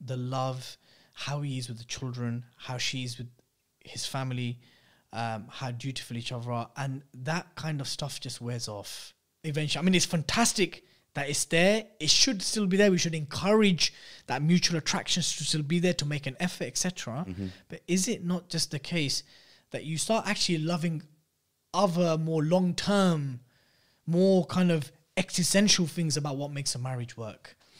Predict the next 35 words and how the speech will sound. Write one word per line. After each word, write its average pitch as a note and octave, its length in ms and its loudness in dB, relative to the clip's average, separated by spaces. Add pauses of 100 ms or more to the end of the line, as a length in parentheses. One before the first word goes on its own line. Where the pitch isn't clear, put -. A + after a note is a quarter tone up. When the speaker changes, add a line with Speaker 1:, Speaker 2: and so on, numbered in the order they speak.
Speaker 2:
Yeah. F#2 160 -6 (160)
Speaker 1:
And E3 200 2
that, E3+ 280 0 (320)
okay, F3 220 -2
fine, G3 500 0 (380)
if D3 120 -8
you D#3 60 -2
both E3 320 2
can D3+ 180 -2
both D#3+ 300 -2
mutually D#3 380 -2
make D3 400 -2
an C#3 100 -2
effort C#3+ 240 -4
for C3 140 -8
each A#2+ 180 -6
other, B2+ 340 -6 (540)
or D3+ 200 0
if C#3+ 140 -4
it's D#3 140 -4
expected F3+ 640 -4
more D#3 220 0
so D3+ 160 -2
from D3 160 -2
a C#3+ 60 0
woman D3+ 360 0
to C3+ 360 -2 (340)
make D3 180 -4
herself C#3+ 300 -4
presentable C3 680 -4
and B2 200 -8
attractive C3 500 -8
and B2 100 -6
so C3+ 220 -4
forth, A#2+ 420 -6